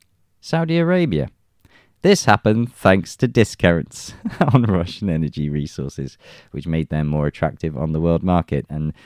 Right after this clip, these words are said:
no one can blame the Indians for doing good, solid business. And, uh, knowing who their friends are. <laughs> So, there we go. Uh, this is according to Bloomberg, uh, who are claiming that Russia has, has won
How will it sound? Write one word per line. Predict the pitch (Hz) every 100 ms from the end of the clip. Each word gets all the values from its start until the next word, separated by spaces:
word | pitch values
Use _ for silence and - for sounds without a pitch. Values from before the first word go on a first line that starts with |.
| _
no | 139 180
one | 180
can | 156 147
blame | 139 127 104
the | 101
Indians | 90 80 78
for | -
doing | 78 85 76 -
good, | 90 78
solid | - 80 73 69
business. | 76 71 67 62 - -
And, | - 69 69 67
uh, | 67 65
knowing | 80 80 69
who | 78 73
their | 67
friends | 67 80 69 65
are. | 65 64 -
<laughs> |
So, | _ - 80 - - - _ - _
there | - 127
we | 127
go. | 123 117 73 _ _
Uh, | - 95
this | 143 139
is | 139
according | - 131 110
to | -
Bloomberg, | 80 90 87 101 139 - _ _ _ _ -
uh, | 78 87
who | 62 92 95
are |
claiming | 87 92 90 87
that | 82 76
Russia | 71 85 - 78
has, | 80 73 - -
has | 85
won | 76 73 95 71 64